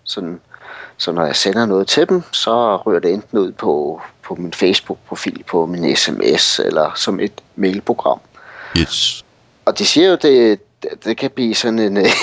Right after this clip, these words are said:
Speaker 1: <laughs> en, øh, Gmail-killer.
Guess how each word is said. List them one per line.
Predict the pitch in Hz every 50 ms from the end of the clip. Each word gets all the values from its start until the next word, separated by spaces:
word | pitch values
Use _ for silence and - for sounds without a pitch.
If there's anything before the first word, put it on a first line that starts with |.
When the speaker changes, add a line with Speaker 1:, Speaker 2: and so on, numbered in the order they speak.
| - 117
Speaker 1:
<laughs> | - - - - - - - -
en, | 110 107 101
øh, | 101 104 101 95 95 92 92 - _ _ _ _ _ - - - - _ _ -
Gmail-killer. | 120 120 123 139 139 120 110 104 104 101 - - 120 107 107 117 113 104